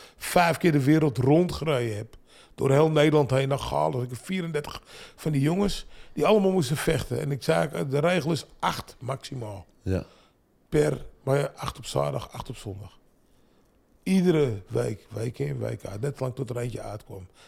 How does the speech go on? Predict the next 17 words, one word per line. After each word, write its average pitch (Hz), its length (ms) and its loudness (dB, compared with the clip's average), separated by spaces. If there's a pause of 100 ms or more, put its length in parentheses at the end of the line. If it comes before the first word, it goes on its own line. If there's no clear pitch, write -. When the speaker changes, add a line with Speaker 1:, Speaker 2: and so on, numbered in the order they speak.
(100)
Speaker 1:
Daar - 140 -6
kwam 110 240 -10
Sarah 120 560 -6
uit, 110 180 -8
daar 107 120 -12
kwam 104 200 -10
Myrtle 120 440 -8
uit, 104 220 -12 (420)
daar - 140 -16
kwam - 140 -12
Fernando 120 640 -2
uit, - 320 -6 (340)
daar 113 140 -8
kwam, 110 460 -6
eh, - 80 -12 (200)
Melanie 127 520 -2
uit. 104 380 -10